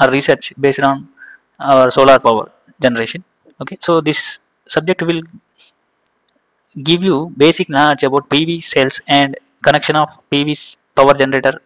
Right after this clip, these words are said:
with utility grid, and so many techniques used for generation of power using P V solar.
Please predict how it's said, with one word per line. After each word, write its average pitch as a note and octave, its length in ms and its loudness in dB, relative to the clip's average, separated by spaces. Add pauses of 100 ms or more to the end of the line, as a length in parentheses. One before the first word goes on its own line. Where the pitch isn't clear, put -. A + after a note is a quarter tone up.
with C#3 220 -6 (560)
utility C#3 360 -4
grid, C3 300 -4 (680)
and D3+ 140 -8
so D3 160 4
many D3+ 200 -4
techniques - 440 -6 (200)
used D3 360 -2
for C3+ 360 2
generation C3+ 400 -4
of C3+ 140 -4 (440)
power C3 380 4
using C#3 340 -8 (280)
P C#3 100 -2
V C3+ 100 -2
solar. A#2 280 -4